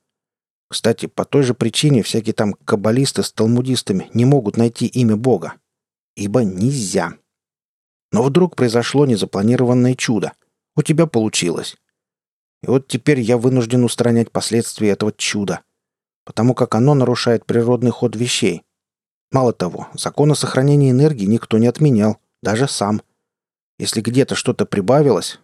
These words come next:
значит, где-то что-то убыло. То есть, если ты пожелал яхту, у кого-то непременно будет отнято. Удача, здоровье, судьба, сломается. За всё надо платить.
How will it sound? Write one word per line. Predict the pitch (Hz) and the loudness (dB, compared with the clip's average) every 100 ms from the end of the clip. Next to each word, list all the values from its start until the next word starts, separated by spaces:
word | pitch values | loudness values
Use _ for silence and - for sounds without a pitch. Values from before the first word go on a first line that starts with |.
| _ | _
значит, | - 107 - - | -8 -6 -4 -6
где-то | 98 135 143 123 | -2 0 0 -2
что-то | - 110 - | -2 -4 -4
убыло. | - 127 117 101 - _ _ _ _ _ _ - | -4 -2 0 -2 -4 _ _ _ _ _ _ 0
То | 135 | 0
есть, | - - - - | 0 -12 -18 -16
если | - - | -8 -6
ты | 123 156 | -2 -2
пожелал | 135 110 120 120 117 | 0 0 2 2 2
яхту, | 143 147 - 90 _ _ - | 0 0 -2 -4 _ _ -16
у | 92 | -4
кого-то | 101 113 151 | 0 2 2
непременно | 104 98 98 101 123 120 | 0 0 0 2 2 2
будет | 107 113 123 | 0 0 0
отнято. | 139 147 107 90 - _ _ _ _ _ _ _ _ - | 0 0 0 -4 -12 _ _ _ _ _ _ _ _ -14
Удача, | - 87 127 123 117 | -4 0 2 2 0
здоровье, | 98 87 113 135 120 110 110 | 0 0 2 2 2 -2 -2
судьба, | - 92 113 117 110 - | -4 0 0 0 -4 -8
сломается. | - 135 127 110 107 - 101 - _ _ _ _ _ - | -2 2 4 2 0 -2 -6 -8 _ _ _ _ _ -12
За | 156 | -8
всё | - 139 | 0 4
надо | 143 135 | 4 2
платить. | 120 113 - 120 - | 0 -2 -2 -6 -8